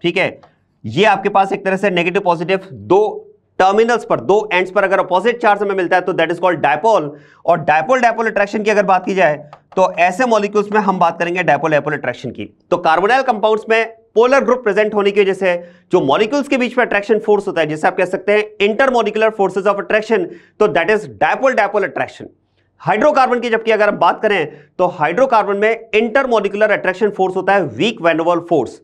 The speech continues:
तो carbonyl कंपाउंड की अगर बात की जाए, तो उनमें dipole-dipole attraction होता है, जो कि weak van der Waals force के कंपैरिजन में स्ट्रॉन्गर होता है,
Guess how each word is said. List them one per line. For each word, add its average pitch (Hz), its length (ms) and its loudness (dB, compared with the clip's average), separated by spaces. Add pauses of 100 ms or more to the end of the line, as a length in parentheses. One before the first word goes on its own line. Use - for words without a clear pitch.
(440)
तो 156 260 -2
carbonyl 190 480 2
कंपाउंड 226 360 0
की 226 60 0
अगर 220 120 0
बात 196 240 0
की 208 80 -2
जाए, 180 220 2
तो 180 220 -6
उनमें 180 280 0
dipole-dipole 240 560 0
attraction 208 380 -2
होता 196 180 2
है, 180 280 -2 (120)
जो 185 100 4
कि 190 160 2
weak 170 320 -2
van 196 140 0
der 190 100 0
Waals 208 200 0
force 202 200 0
के 214 100 -2
कंपैरिजन 180 460 0
में 294 120 2
स्ट्रॉन्गर 226 460 0
होता 190 200 0
है, 180 240 -2